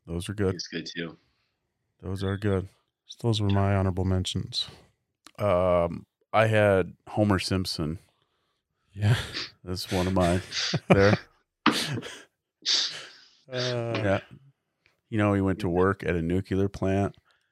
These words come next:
Speaker 1: for his family's sake.
Speaker 3: Yeah.
Speaker 1: Didn't really do a lot of working.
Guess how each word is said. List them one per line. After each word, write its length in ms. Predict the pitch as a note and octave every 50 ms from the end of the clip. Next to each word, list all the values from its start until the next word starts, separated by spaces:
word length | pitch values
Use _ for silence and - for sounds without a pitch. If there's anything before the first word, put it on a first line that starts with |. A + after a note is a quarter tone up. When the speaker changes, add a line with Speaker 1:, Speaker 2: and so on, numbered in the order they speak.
| _ _ _
Speaker 1:
for 200 | - - F2+ F2
his 200 | G2 F2+ - -
family's 580 | - E2+ E2 E2 F2 F2+ F#2 F#2 F#2+ G2 F#2+
sake. 520 | - - - E2+ F2 F2+ F#2 - - - _ _ _ _ _ _ -
Speaker 3:
Yeah. 220 | G#2 G2+ F#2+ F#2 - - - _ -
Speaker 1:
Didn't 160 | A#2 A2+ F#2+
really 180 | G#2+ G2+ F#2
do 140 | D#2+ F2+ F2
a 40 | D#2+
lot 120 | C#2+ D2 C#2+
of 60 | C#2+
working. 300 | - - - - -